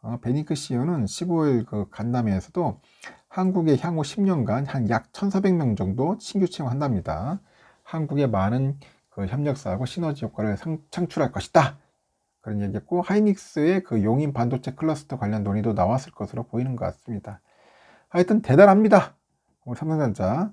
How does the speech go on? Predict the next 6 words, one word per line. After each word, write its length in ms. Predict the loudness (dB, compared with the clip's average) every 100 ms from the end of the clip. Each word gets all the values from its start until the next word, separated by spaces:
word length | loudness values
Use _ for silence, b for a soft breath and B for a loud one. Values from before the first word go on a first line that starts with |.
| -6
앞으로, 560 | -6 -2 2 2 2 -8 _ _ _
어, 100 | -4
에이에스엠엘 720 | 2 2 0 -2 -4 -2 -2 -4 _ -10
잘 180 | -6 -4
협력을 340 | -2 0 0
해가지고 640 | 0 -2 -2 2 2 0